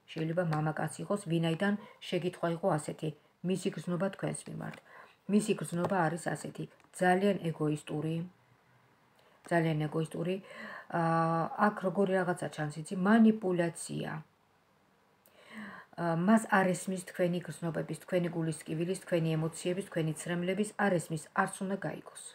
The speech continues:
არც უნდა რომ გაიგოს. აი ესეთია. პრინციპული. მაგრამ ეს იმას არ ნიშნავს, მას არ უნდა ხართ.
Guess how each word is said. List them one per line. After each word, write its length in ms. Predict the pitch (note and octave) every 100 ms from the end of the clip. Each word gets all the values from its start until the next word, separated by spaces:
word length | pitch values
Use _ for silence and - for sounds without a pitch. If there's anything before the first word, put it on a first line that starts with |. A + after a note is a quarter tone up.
| _
არც 220 | - F#3+ -
უნდა 180 | D3
რომ 160 | - -
გაიგოს. 400 | - D3+ - - - - - - -
აი 140 | C4+
ესეთია. 460 | G3 - - - - - _ _ _ _ _ _ - - -
პრინციპული. 600 | B3 A3 F#3 F3 - D#3 D#3 _ _ _ - -
მაგრამ 280 | G#3 A3 D4
ეს 120 | C#4 C4+
იმას 200 | C4 -
არ 120 | G#3
ნიშნავს, 340 | D3+ D3 D3+ D3
მას 220 | D3+ D3+
არ 140 | D3+ D3
უნდა 180 | D3 D3+
ხართ. 300 | D3+ D3